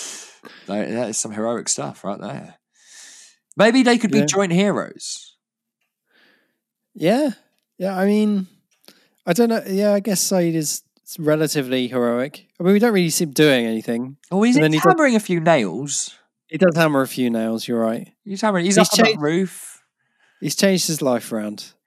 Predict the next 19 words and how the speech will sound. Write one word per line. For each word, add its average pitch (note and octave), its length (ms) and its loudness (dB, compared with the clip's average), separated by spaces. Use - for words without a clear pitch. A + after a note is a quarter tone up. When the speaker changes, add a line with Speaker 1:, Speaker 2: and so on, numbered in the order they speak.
Speaker 2:
so. A#2 440 -4
Speaker 1:
Yeah. E2+ 560 -8
Which C#3 180 -4
makes F#3 280 2
it D3+ 80 -2
all F3 200 2
the D#3+ 80 -4
more D3 460 0
confusing D#3 580 -2
as B2 140 -4
to C3 60 -10
how B2+ 260 0
he B2+ 200 -6
got B2 320 -2
to C3 100 -14
be A2 360 -2
on A#2 260 -8
the C3 60 -8
plane. C3+ 540 -6